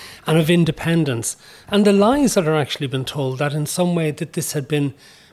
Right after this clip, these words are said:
blocked to them by the European Union. I mean, it'll be some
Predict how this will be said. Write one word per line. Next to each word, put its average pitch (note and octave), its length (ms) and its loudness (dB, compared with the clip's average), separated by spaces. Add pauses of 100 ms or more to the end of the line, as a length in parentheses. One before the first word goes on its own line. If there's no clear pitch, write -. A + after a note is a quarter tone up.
(140)
blocked E3+ 560 0
to D#3+ 200 0
them A#2 300 -4 (260)
by C#3+ 140 0
the C3+ 120 -4
European B2+ 460 -2
Union. F3 360 2 (180)
I - 40 0
mean, C#3+ 220 2
it'll A#2+ 160 -10
be B2 120 -6
some D#3 340 0